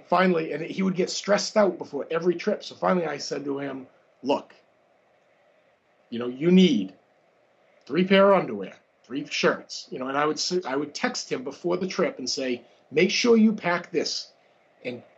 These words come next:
relax," because, of course, you talked about the anxiety and stress of situations. And, and I said, "Relax. Anything you do, we're not going on a trip to Siberia or the moon. A-, anything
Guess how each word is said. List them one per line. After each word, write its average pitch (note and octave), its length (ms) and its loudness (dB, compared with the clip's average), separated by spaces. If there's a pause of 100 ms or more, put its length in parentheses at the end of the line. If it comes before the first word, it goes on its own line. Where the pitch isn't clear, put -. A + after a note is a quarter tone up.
(100)
relax," E3 880 0
because, C3 340 -10
of D#3 260 -12
course, C#3 240 -8
you D3 60 -6
talked C3+ 260 -4
about C3+ 200 -4
the C3+ 80 0
anxiety D3 680 4
and A2 120 -2
stress D3+ 400 -4
of C#3+ 80 -12
situations. C#3 800 -4 (580)
And, A2+ 400 0 (100)
and A#2+ 140 -8
I B2 80 -4
said, B2 180 -8
"Relax. E3 500 0 (560)
Anything F#3+ 500 4
you F#3+ 320 4 (100)
do, - 360 -2
we're E3 180 2
not G#3 260 4
going F3 400 0
on D#3 140 -6
a D3 40 -6
trip D#3+ 360 -6
to D3+ 400 -4 (400)
Siberia E3+ 720 4
or D#3 180 -2
the C3+ 80 -6
moon. F3+ 400 0 (480)
A-, - 140 -16 (420)
anything G#3 800 2